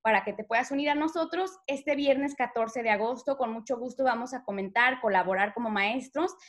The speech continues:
Eh, voy a presentar algunos de estos puntos, pero vamos a profundi-, a profundizar un poco más, dar algunos ejemplos específicos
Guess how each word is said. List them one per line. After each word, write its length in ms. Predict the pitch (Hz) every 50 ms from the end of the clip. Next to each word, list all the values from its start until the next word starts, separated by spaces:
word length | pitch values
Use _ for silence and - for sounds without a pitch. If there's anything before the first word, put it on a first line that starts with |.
| - - - - - _ -
Eh, 380 | 220 214 208 208 202 202 - -
voy 160 | 277 240 247
a 80 | 269
presentar 340 | 262 269 - 269 254 262 247
algunos 360 | 254 247 247 262 262 262 262
de 60 | 247 269
estos 280 | 269 - 277 269 269 - _
puntos, 500 | 294 311 302 302 285 302 330 381 381 - - - - _
pero 160 | _ 240 233
vamos 220 | 226 220 220 240 240
a 100 | 262 262
profundi-, 460 | - 233 214 226 214 208 196 196 196 _ 214 196 196 208 202 202 202
a 160 | - 208 208 -
profundizar 560 | 208 208 208 208 202 202 202 - 214 208 214
un 100 | 233 214
poco 260 | - 233 226 - 220
más, 300 | 240 269 294 311 302 302
dar 120 | 262 240
algunos 420 | 226 220 220 220 202 220 226 226 226
ejemplos 440 | 226 214 220 208 202 - 220 220 -
específicos 840 | 220 214 _ 208 202 - 269 294 285 294 277 277 - 320 359 403